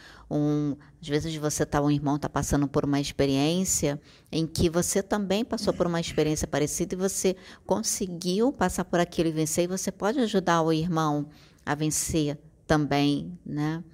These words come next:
Então, essa é a intenção do grupo no Telegram. É,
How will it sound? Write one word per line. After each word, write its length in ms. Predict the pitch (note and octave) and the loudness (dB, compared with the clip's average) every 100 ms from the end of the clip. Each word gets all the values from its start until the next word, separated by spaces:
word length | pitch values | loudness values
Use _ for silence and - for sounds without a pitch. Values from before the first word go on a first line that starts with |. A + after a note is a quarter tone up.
| - - - - - | -20 -20 -20 -20 -12
Então, 440 | D#3 D#3 - D#3+ | -10 -8 -2 0
essa 280 | E3 F3 - | 2 0 0
é 20 | |
a 20 | F3 | -2
intenção 640 | F#3 F3+ - F#3 F#3+ F#3+ | -2 -2 0 0 2 0
do 140 | F3 | 0
grupo 760 | E3+ E3 D#3+ D3+ D3 - C#3+ C3 - - - | 0 0 2 0 -2 -6 -4 -4 -8 -20 -8
no 140 | D3 | -4
Telegram. 760 | C#3+ C#3+ C#3 C#3+ C#3 C#3 C3+ C3+ - - - - - - | 0 2 2 2 2 2 0 -2 -10 -20 -20 -20 -20 -10
É, 1120 | - D#3 D#3 D3 D3 D3 D3 D3 C#3+ C#3 C3+ | -2 0 2 2 4 2 2 0 0 -2 -4